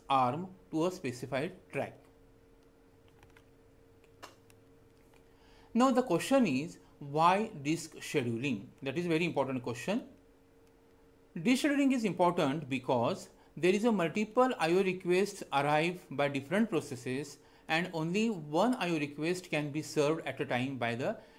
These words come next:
disk controller. See, in the operating system, what it does is, when O S will accept all the requests from the re-, request queue, okay, those queues are available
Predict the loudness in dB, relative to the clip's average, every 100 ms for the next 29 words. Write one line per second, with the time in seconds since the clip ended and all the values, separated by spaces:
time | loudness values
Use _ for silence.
0 | -12 -2 -2 -2 -6 -4 -4 -6 -8 -20
1 | -20 -6 -2 -2 -4 -8 -2 4 4 4
2 | 2 0 -2 -4 -2 -2 0 0 0 0
3 | 2 0 -2 -4 -4 -10 -20 -20 -4 0
4 | 0 2 4 4 2 0 0 -2 -4 -6
5 | -2 0 0 0 2 2 0 -2 -6 -2
6 | -2 -2 -4 -2 -4 -6 -10 -10 -6 -6
7 | -6 -8 -10 -10 -10 -16 _ -8 -4 -4
8 | -8 -20 -6 4 4 4 0 -2 -2 -2
9 | 2 2 2 -2 -2 -2 -2 -2